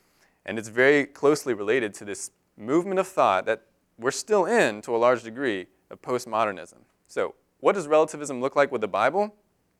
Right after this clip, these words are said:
Well, in this pitfall, um, three ways it can show up that, that I could think of.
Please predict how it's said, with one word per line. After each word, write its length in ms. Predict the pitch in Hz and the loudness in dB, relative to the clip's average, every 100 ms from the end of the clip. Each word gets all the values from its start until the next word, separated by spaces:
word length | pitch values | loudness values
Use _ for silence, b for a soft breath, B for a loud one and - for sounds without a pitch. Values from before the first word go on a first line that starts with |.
| _ _ - - | _ _ -20 -10
Well, 140 | 127 | -6
in 60 | 123 | -4
this 140 | 170 | -6
pitfall, 600 | - 202 - 143 120 - b b b b b b b b _ _ _ - | 0 0 2 4 4 0 b b b b b b b b _ _ _ -2
um, 320 | 135 143 135 - B | 2 2 0 -10 B
three 200 | - 220 | -6 0
ways 280 | 202 190 160 | 6 6 4
it 20 | |
can 120 | 151 | -2
show 200 | 139 143 | 0 4
up 140 | 120 - | 4 4
that, 200 | 117 120 | -2 0
that 80 | 127 | 0
I 80 | |
could 140 | 127 120 | 0 -2
think 180 | 107 - | -10 -12
of. 220 | - | -16